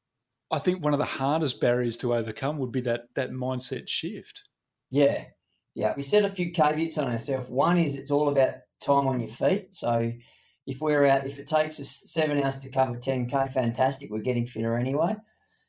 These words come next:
Speaker 2: And we've got a beautiful trail up in the hills. It's, it's the old railway line. It's a heritage railway line that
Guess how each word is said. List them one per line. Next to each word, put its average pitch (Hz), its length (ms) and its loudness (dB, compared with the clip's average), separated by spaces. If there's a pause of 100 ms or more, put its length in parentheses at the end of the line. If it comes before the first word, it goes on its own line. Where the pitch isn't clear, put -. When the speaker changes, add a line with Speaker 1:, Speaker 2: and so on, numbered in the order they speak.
(120)
Speaker 2:
And 139 120 0
we've 160 300 0
got 175 80 0
a 175 40 -8
beautiful 185 480 2
trail 135 420 4
up 120 160 0
in 117 100 -2
the 104 80 -4
hills. 113 400 -2
It's, - 360 -8
it's - 500 -6
the 131 140 0
old 147 240 2
railway 120 420 2
line. 107 200 0
It's - 120 -12
a 104 60 -8
heritage 131 420 0
railway 110 400 0
line 101 300 -2
that 95 80 -8